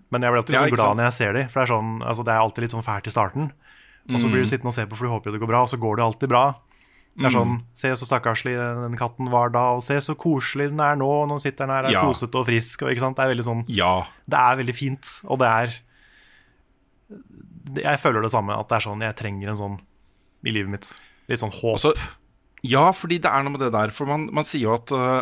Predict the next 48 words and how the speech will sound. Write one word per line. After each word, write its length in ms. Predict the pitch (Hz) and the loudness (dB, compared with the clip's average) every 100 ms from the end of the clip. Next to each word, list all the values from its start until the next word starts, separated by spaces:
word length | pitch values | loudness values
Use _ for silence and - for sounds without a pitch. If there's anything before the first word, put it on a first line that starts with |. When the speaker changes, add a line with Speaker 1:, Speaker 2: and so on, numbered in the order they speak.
| 127 | -2
Speaker 2:
at, 220 | - - | -6 -4
eh, 140 | 123 120 | -2 0
man 300 | 123 127 123 | -2 -2 -4
kan, 280 | - 131 127 - - | -4 -4 -4 -10 -4
eh, 360 | 123 127 123 120 | -2 0 0 0
dømme 400 | 156 131 101 151 117 - - | 0 0 2 0 0 -16 -12
en 140 | 139 120 | -6 -4
sivilisasjon 840 | - 120 117 - - 120 120 131 131 - | -2 -2 -2 -4 -4 -4 -4 -6 -10 -8
ut 160 | 110 - | -8 -4
fra 180 | 123 117 | 0 0
hvor, 240 | 113 113 117 120 | 0 0 2 2
hvordan 260 | 113 101 | 2 0
de 80 | 110 | -2
behandler 460 | 113 113 92 101 107 | -2 -4 -4 -6 -4
sine 200 | 123 123 | -4 -4
svakeste. 580 | - 131 - 101 156 175 - _ - - - _ - | -2 -2 -4 -4 -4 -4 -8 _ -20 -20 -20 _ -4
Og 60 | 165 | -2
dette 160 | 156 | 0
er, 200 | - 131 143 | 2 2 0
disse 220 | 151 151 | -2 -2
dyrene 400 | 117 107 104 117 | -4 -2 -2 -2
her 120 | 139 165 | 0 0
da, 20 | |
som 160 | 123 131 | 0 -2
er 60 | 123 | -2
blitt 100 | 139 | -2
satt 380 | - - _ 104 | -4 -6 _ -8
ut 160 | 104 | -4
og 80 | 127 | -4
tjora 280 | - 120 95 | -4 -4 -4
fast 280 | - 110 - 127 | -4 -4 -4 -4
og 40 | |
ikke 140 | 113 110 | -6 -8
fått 160 | 113 101 | -6 -2
mat 340 | 90 104 - | 0 -2 -2
og 140 | 110 | 0
er, 180 | 104 107 | 2 2
eh, 220 | 110 110 | 0 0
syke 400 | 104 135 101 - | -2 -4 -6 -6
og 140 | 104 107 | -2 -2
alt 160 | 107 113 | -2 -4
dette 120 | 110 | -4
her, 120 | 123 | -4
det 80 | 123 | -4
er 220 | 107 95 | -2 -2
jo 160 | 123 139 | -2 -4
de 160 | 139 | -4
svakeste, 480 | - 135 110 - 143 | -2 -2 -2 -2 -2